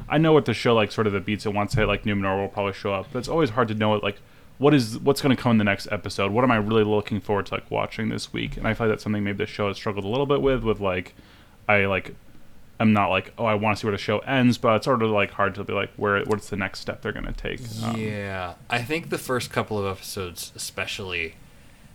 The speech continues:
Speaker 2: because they released both of them at once, I think that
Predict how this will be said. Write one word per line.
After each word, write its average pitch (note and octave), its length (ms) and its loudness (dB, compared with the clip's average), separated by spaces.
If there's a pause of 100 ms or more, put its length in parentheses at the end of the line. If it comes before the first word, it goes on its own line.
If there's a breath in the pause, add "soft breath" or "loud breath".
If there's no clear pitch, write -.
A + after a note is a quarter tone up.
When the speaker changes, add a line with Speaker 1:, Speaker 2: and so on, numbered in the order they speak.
(300)
Speaker 2:
because C3 240 -4
they E3+ 80 2
released C#3+ 340 0
both A2 200 2
of A2 80 -2
them G2+ 80 -2
at D2 100 -8
once, E2+ 320 -10
I G#2+ 80 -4
think C#3+ 300 -4
that A#2 180 -2